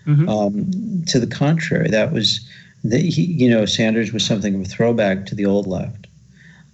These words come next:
Speaker 2: Uh, and, and, and, you know, he just had his lonely path that he followed with some success in Vermont.
Speaker 1: Mm-hmm, mm-hmm.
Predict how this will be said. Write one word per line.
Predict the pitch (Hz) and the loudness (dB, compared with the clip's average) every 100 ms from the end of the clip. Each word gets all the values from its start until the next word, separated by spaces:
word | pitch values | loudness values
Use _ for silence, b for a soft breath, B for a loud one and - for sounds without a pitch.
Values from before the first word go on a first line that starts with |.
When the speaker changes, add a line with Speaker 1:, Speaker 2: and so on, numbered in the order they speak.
| - | -4
Speaker 2:
Uh, | 104 92 - | 0 0 0
and, | - 104 98 | -2 0 0
and, | 101 101 101 - | 0 0 0 0
and, | 101 98 95 95 | 0 2 0 0
you | 101 | 0
know, | 95 92 | 0 0
he | - 95 | -2 -2
just | 98 - | -2 -2
had | 95 | -2
his | 90 92 | -2 0
lonely | 90 92 90 | 2 4 2
path | 87 98 92 95 | 2 0 0 0
that | 95 | 0
he | |
followed | 92 92 87 85 | 0 0 0 0
with | 82 92 | -4 -4
some | 101 95 | -2 -2
success | - - - - | -2 -2 0 0
in | - 82 | -2 -2
Vermont. | 87 92 131 151 151 | 0 0 2 4 6
Speaker 1:
Mm-hmm, | 147 131 127 127 | 4 2 0 4
mm-hmm. | 131 117 | 4 4